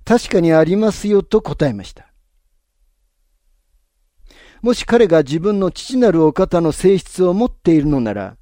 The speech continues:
確かなことが一つあります。それは神様は彼を罪の中で満足させられることはないということです。彼は本当に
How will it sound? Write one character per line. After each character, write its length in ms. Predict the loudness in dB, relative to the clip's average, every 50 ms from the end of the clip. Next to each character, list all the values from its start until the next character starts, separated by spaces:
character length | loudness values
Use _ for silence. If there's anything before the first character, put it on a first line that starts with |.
| _ -12 -4
確 240 | -4 -4 -4 -4 -2
か 100 | -2 0
な 100 | 0 0
こ 160 | -2 -6 -6
と 140 | -6 -2 0
が 140 | 0 0
一 260 | 0 -2 -4 -6 -6 -4
つ 160 | 0 -2 -2
あ 60 | -2
り 80 | -2 -10
ま 100 | -20 -20
す。 240 | -20 -20 -20 _ _ _ _ _ _ _ _ _ _ _ _ _ _ _ _ _ -20 -20 -20 -20 _
そ 140 | -4 0 2
れ 60 | 2
は 100 | 2 0
神 240 | 0 -2 -2 -2 0
様 260 | -2 -2 0 0 0
は 280 | 2 2 2 0 -2 _ _ _ _ _ _ -10
彼 240 | -2 0 2 2 4
を 140 | 2 0 -2
罪 340 | -2 -6 -8 -4 -4 -2 -2
の 160 | -2 0 0
中 280 | 0 0 0 -2 0
で 120 | 2 2 0
満 260 | 2 2 0 0 0
足 220 | -2 -6 -8 -6
さ 160 | -6 -4 -4 -4
せ 160 | 0 -2 0
ら 140 | 2 2 2
れ 120 | 2 2
る 100 | 0 0
こ 140 | -6 -8 -8
と 120 | -6 -4 -2
は 140 | -2 0
な 160 | 0 2 2 0
い 80 | 0
と 100 | 0 -4
い 80 | -6 -6
う 60 | -8
こ 120 | -12 -18
と 120 | -20 -20 -20
で 100 | -20 -20
す。 300 | -20 -20 -20 -20 _ _ _ _ _ _ _ _ _ _ _ _ _ _ _ _ _ _ _ _ _ _ _ _ _ _ _ _ _ _ _ _ -20 -20 -20 -20 _
彼 160 | -4 -2 2 2
は 80 | 2
本 240 | 0 0 -4 -4 -4
当 180 | -4 -4 -2 0
に 120 | 0